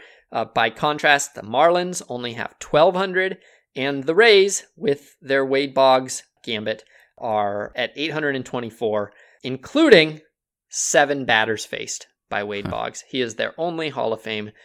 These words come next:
Speaker 1: pitcher. Um, and so, yes, n-, the gap between, uh, the Yankees at, you know, thirty-four and the, say, the Marlins at four seemed surprisingly small, but when you look at plate appearances and playing time,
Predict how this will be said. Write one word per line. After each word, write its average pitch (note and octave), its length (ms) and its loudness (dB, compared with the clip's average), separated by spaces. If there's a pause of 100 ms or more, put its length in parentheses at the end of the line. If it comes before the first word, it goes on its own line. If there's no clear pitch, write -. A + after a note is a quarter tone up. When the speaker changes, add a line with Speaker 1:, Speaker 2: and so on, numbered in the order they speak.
(320)
Speaker 1:
pitcher. A#2+ 380 -4 (300)
Um, G#2 300 -4
and D3+ 200 -4
so, G3 380 2 (120)
yes, D#3 460 0
n-, D3+ 320 -10
the D#3+ 100 -2
gap G3 420 -2
between, D3 720 -6 (340)
uh, C3 220 0
the C3 100 -4
Yankees B2+ 440 -6
at, A#2 200 -2 (100)
you A#2+ 120 -8
know, G2+ 80 -8
thirty-four G#2+ 880 -4
and G#2 240 -12
the, F#2+ 260 -6 (380)
say, G2+ 240 -6
the G2+ 80 -6
Marlins G#2 500 -6
at - 140 -14
four A2+ 580 -2 (340)
seemed E3+ 480 -6
surprisingly D3+ 800 -2
small, D3 640 -4
but B2+ 300 0
when B2+ 460 -8
you A#2+ 380 -8
look B2 240 -6
at A2 240 -4 (140)
plate C#3+ 220 -2
appearances A2 760 -8
and G#2 340 -14
playing G#2+ 260 -10
time, G#2 220 -8